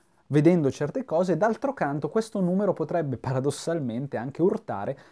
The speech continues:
la sensibilità invece di chi vive in modo un po' più libertino, di chi vive, eh,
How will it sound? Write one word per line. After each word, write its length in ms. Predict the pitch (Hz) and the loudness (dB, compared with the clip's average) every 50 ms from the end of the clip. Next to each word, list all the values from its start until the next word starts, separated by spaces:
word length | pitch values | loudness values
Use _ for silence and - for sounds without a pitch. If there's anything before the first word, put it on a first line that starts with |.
| - _ | -20 _
la 140 | - 143 170 | -2 0 0
sensibilità 840 | 180 - - 196 185 - - 208 220 233 214 - - 113 113 139 156 | 0 2 0 0 0 2 2 2 4 2 2 0 0 0 2 2 2
invece 440 | 151 131 113 120 120 - 185 170 | 0 0 0 -2 -2 0 -2 -2
di 160 | 143 131 135 - | -2 -4 -8 -8
chi 180 | - - 175 | -4 -4 -2
vive 260 | 160 139 131 131 170 | -2 -2 -2 -2 0
in 80 | 170 147 | 0 0
modo 220 | 120 117 143 160 | 0 0 0 0
un 100 | 170 143 | 0 0
po' 140 | 123 - 147 | 0 -2 -2
più 140 | - - 135 | -2 -2 -2
libertino, 580 | 127 120 110 113 110 - - 233 240 202 143 120 | -2 -2 -2 -4 -6 -4 -4 -2 -2 0 -2 -2
di 100 | 117 113 | -4 -6
chi 140 | - 131 | -6 -2
vive, 260 | 139 165 165 143 120 - - - 151 - - | -2 0 2 2 0 -2 -6 -14 -20 -10 -6
eh, 200 | 123 123 117 | -4 -2 -2